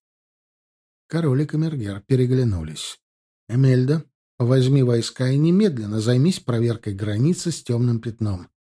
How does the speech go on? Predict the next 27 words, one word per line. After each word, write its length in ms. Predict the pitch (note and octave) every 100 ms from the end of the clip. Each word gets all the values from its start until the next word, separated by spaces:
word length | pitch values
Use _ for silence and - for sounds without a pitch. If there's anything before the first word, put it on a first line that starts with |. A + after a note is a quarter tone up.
| _ _ _
тут 200 | - G#2
же 140 | B2+ D3
приказал 520 | C#3 B2+ G#2+ F2+ G#2+
Несман. 480 | G2+ F2 - D2+ - _ _ _ _ -
«Сам 360 | - D#3 D3+
видишь, 380 | D#3 D3+ D3 -
что 180 | - A#2+
граф 320 | A2+ B2 B2
Оригарский 580 | B2 B2 A#2 B2 B2+ D3+
плохого 440 | D3 E3 - A2+ A#2
не 120 | B2
посоветует». 800 | B2 - B2+ A2+ G2 G2+ F#2+ _ _ _ _ _
«Сделаю, 760 | - - - D#3+ G3 C3 C#2+ D2+
Ваше 320 | B2+ D#3 -
Величество», 800 | E2+ E2+ F2 - F2+ - F2+ E2 - _ _ -
поклонился 500 | G2+ G2 F#2 F2 -
камергер, 520 | F2+ E2+ F2 A2 D#3+
оставаясь 500 | D3 - A#2+ B2 A#2
на 100 | B2
месте. 460 | A#2+ A#2 F#2 - F2
Глаза 540 | F2+ G2 F#2 F#2 A#2
его 260 | C3 B2+ B2+
вернулись 720 | B2 B2+ C3 C3 E3 F3 D3+
к 180 | - -
куче 320 | - C#3 C3+ B2+
золотых 500 | A2+ G#2 G2 G2 G2
монет. 500 | F#2 F2 D2+ -